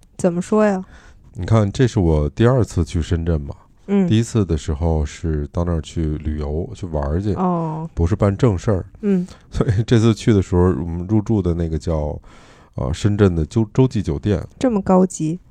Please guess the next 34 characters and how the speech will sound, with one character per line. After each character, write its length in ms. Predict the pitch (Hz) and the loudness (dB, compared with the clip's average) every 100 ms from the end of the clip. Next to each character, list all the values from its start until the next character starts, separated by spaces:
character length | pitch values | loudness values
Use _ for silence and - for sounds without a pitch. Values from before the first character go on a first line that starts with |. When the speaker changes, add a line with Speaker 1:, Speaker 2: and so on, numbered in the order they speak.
| - _ _ | -20 _ _
Speaker 2:
啊， 100 | 87 | 0
还 160 | 95 | 2
不 100 | 95 | 0
错 240 | 113 151 107 | 0 2 2
的 80 | 80 | 2
一 60 | |
个 80 | 76 | 0
酒 160 | - 69 | -2 -4
店。 240 | 78 69 - - - - _ | -4 -4 -10 -20 -20 -20 _
后 280 | - - 123 | -18 2 4
来 180 | 98 95 | 4 2
呢， 160 | 113 | 0
我 200 | 110 85 | 0 0
到 260 | 82 101 90 | 2 2 0
前 240 | - 92 | 0 0
台 360 | 107 82 76 82 - - - - - | 0 0 0 -2 -6 -18 -20 -20 -18
去 460 | - 98 82 80 - | 0 2 2 0 -4
check 280 | - 113 120 | -2 0 2
in 180 | 110 | 2
的 100 | 82 | 2
时 140 | 73 76 | -2 -6
候， 260 | 69 71 71 | -8 -10 -6
Speaker 1:
嗯。 260 | 208 180 175 - _ - - - _ - _ | -2 -2 -4 -14 _ -20 -20 -20 _ -20 _
Speaker 2:
那 100 | 92 | -4
个 60 | 82 | -2
前 200 | 85 80 | -2 0
台 120 | 80 | 0
的 80 | 82 | 0
小 140 | 73 | -2
哥 140 | 67 | -2
儿 80 | 82 | -2
跟 120 | 78 | 0
我 120 | 78 67 | -2 -2
说， 280 | 80 80 | 0 0